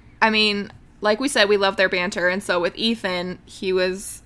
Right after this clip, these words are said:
a willing participant. And I kind of love that even though he was never really sure why she hated him so much,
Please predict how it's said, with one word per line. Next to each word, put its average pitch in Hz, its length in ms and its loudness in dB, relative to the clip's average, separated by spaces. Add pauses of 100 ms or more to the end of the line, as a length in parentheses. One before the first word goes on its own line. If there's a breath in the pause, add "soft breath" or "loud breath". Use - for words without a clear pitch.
a 190 340 2
willing 208 380 -2
participant. 214 520 -6
And - 160 -4
I 226 180 6
kind 269 260 4
of 208 160 -2
love 196 400 2
that 185 320 2 (340 loud breath)
even 233 360 2
though 208 600 4 (280)
he - 320 -4
was 226 220 -2
never 208 260 2
really 208 240 2
sure 208 540 2
why 190 240 0
she 180 580 -2 (480)
hated 202 360 2
him 247 260 -2
so 254 240 -4
much, 285 440 -6